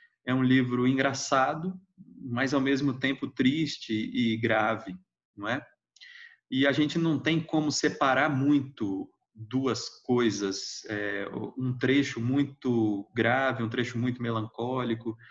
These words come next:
ou um trecho muito lírico, ou um trecho muito, na verdade, tá tudo muito amarrado. A, o nível da sáti-, é, a, a sátira, que acho que banha toda a obra, né?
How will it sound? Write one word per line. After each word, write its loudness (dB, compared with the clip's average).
ou 0
um 0
trecho 0
muito 0
lírico, 2
ou 0
um -2
trecho 0
muito, -4
na 0
verdade, 2
tá -2
tudo -2
muito 2
amarrado. -4
A, -2
o -4
nível 4
da 0
sáti-, -2
é, -4
a, -2
a -6
sátira, 0
que -4
acho -4
que -4
banha -2
toda -2
a -4
obra, -2
né? -6